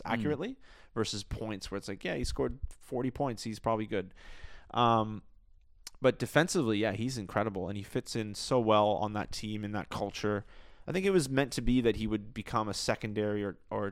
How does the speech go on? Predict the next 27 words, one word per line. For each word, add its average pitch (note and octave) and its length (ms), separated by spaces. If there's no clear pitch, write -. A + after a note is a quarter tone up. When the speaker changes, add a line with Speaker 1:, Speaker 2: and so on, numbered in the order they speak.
Speaker 2:
territory, A2 800
territory C3+ 440
player, D#3 380
uh, G#2 460
to, A2+ 200
like, G2+ 220
Klay G#2+ 180
Thompson G#2 420
and G2 200
Steph. - 540
And G#2+ 300
now A#2 180
that C3+ 100
he's G#2+ 220
there, A2 480
I - 40
mean, G2+ 160
they A#2+ 140
have C#3 180
a A2 80
big G#2 260
contract A2+ 560
thing C3 160
coming B2+ 240
up - 160
with G#2+ 120
four. A2+ 560